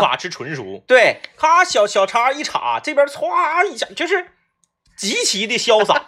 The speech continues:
Speaker 2: <laughs>
Speaker 1: 你瞅，他俩就一怼，那个
Speaker 2: 完了就是整那个羊排，
Speaker 1: 逛，逛，
Speaker 2: 逛，
Speaker 1: 对，
Speaker 2: 逛，
Speaker 1: 逛，
Speaker 2: 逛，
Speaker 1: 逛，逛，哎呀，
Speaker 2: 嗯。
Speaker 1: 这，这，这，
Speaker 2: 他找不着这个肉茬。
Speaker 1: 对，对。
Speaker 2: 嗯，然后呢，有的时候你逛，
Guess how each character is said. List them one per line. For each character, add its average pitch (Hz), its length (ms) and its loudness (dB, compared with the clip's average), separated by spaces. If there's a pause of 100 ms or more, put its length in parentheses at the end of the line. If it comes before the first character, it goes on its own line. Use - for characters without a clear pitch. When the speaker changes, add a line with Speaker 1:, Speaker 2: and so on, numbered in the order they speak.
(180)
Speaker 2:
<laughs> - 280 0
Speaker 1:
你 349 80 0
瞅， 370 160 4 (480)
他 302 220 6
俩 302 240 2
就 294 120 -2
一 349 140 -2
怼， 202 460 0
那 285 60 0
个 202 60 4
Speaker 2:
完 233 60 6
了 285 60 6
就 285 120 6
是 - 140 -4
整 175 180 0
那 220 60 -2
个 214 180 4 (100)
羊 190 200 4
排， 285 180 6
Speaker 1:
逛， 302 200 4
逛， 220 100 -6
Speaker 2:
逛， 330 160 4
Speaker 1:
对， 302 200 6
Speaker 2:
逛， 311 80 4
Speaker 1:
逛， 302 120 4
Speaker 2:
逛， 320 120 2
Speaker 1:
逛， 320 200 2
逛， 359 140 -2
哎 175 200 -2
呀， 156 360 -4
Speaker 2:
嗯。 - 80 -20
Speaker 1:
这， 117 40 -20 (300)
这， - 160 -20
这， - 60 -20 (180)
Speaker 2:
他 269 160 -6
找 147 240 4
不 202 100 -6
着 170 200 0
这 202 100 -8
个 214 120 -4
肉 233 260 -4
茬。 87 640 -8
Speaker 1:
对， 98 240 -8
对。 87 160 -12
Speaker 2:
嗯， 110 480 0
然 139 180 4
后 240 80 2
呢， 220 140 -2
有 135 160 -4
的 196 100 0
时 175 80 0
候 196 100 6
你 170 100 -2
逛， 208 480 2